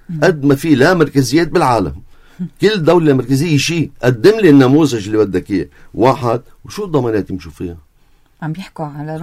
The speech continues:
Speaker 1: كان
Speaker 2: اقتراح
Speaker 1: ع-،
Speaker 2: قانون
Speaker 1: ع-،
Speaker 2: الوزير
Speaker 1: ع-،
Speaker 2: السابق زياد بارود.
Speaker 1: ع-، عراسي، عراسي. كيف بدك تطبقي هذا القانون؟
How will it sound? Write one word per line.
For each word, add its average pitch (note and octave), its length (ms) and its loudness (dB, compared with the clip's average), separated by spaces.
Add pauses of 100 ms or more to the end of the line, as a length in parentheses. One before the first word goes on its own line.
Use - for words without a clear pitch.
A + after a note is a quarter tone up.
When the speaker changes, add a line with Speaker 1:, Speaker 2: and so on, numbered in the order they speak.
Speaker 1:
كان G#3 140 -6
Speaker 2:
اقتراح G#3+ 420 -4
Speaker 1:
ع-، - 40 -18
Speaker 2:
قانون A#3 460 -4
Speaker 1:
ع-، G#3 180 -4
Speaker 2:
الوزير A3 340 -6
Speaker 1:
ع-، A3+ 40 -8
Speaker 2:
السابق A#3+ 320 -6
زياد B3 240 -4
بارود. C4+ 380 -4
Speaker 1:
ع-، - 20 -10
عراسي، F#2+ 500 -4 (100)
عراسي. D#2 460 -8 (520)
كيف A3+ 160 -4
بدك D3+ 240 2
تطبقي A2 420 0
هذا E2 140 -2
القانون؟ D2+ 380 -8